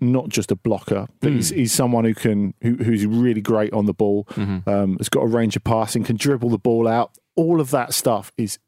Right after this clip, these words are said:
Speaker 1: super important. And s-,
Speaker 2: Mm.
Speaker 1: someone who can really just set the tempo for Arsenal. I, I, I think that's, that's something that they really, really need. Um, obviously, that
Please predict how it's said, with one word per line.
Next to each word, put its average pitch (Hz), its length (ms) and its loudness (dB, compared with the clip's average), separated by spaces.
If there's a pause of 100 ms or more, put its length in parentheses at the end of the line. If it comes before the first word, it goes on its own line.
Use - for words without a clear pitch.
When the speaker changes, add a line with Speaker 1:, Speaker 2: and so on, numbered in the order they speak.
(100)
Speaker 1:
super - 680 -2
important. 110 600 -2
And 123 120 0
s-, 101 120 -2
Speaker 2:
Mm. - 80 -2
Speaker 1:
someone 196 240 0
who 185 60 0
can 123 300 -2
really 127 480 0 (420)
just - 180 -2
set - 200 0
the 117 100 0
tempo 135 440 -2
for - 160 -4 (100)
Arsenal. 104 600 -6
I, 120 40 0 (160)
I, 127 180 0
I 120 40 -4
think 139 200 -2
that's, 120 280 -2
that's - 300 -2
something 127 480 -2
that 120 80 -2
they 117 160 2
really, 117 320 0
really 113 220 2
need. 113 340 -2 (220)
Um, 107 440 0 (720)
obviously, 143 420 0
that 123 200 0